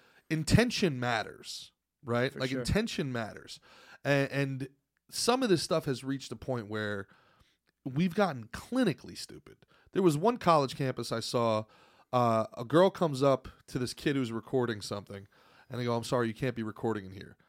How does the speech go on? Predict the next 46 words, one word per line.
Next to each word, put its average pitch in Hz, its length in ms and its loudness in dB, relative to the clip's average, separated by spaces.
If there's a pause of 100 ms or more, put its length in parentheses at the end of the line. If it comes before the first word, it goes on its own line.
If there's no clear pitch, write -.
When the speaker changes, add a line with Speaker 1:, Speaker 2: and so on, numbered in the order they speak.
(460)
Speaker 1:
And 127 680 0
it's 127 140 -6
a 127 40 -4
white 127 220 2
girl. 98 260 -10 (220)
And 131 100 -4
the 127 40 -2
black 135 280 2
kid 123 280 0
turns 120 260 -4
to 123 100 -2
her 110 180 -4
and 101 100 -10
goes, 101 440 -6
"Oh, 123 300 2
it's - 180 -10
my 120 120 -4
friend. 113 200 -8
He 104 80 -6
identifies 104 560 -8
as 95 80 -12
a 90 40 -16
phone." 95 320 -14 (1080)
And 156 120 4
she - 140 2
doesn't 220 240 10
<laughs> - 0 -
know 277 80 8
how 226 280 2
to - 120 -6
respond. 233 580 4 (240)
One, 208 180 10
she 214 180 0
can't. 185 300 6 (220)
She's 156 180 0
a 170 40 6
white 170 220 8
woman, 139 240 0
so 139 140 -4
she 127 120 -10
can't 147 380 2
disagree 143 300 0
with 135 100 2
the 110 40 -4
black 113 240 0
guy. 95 160 -10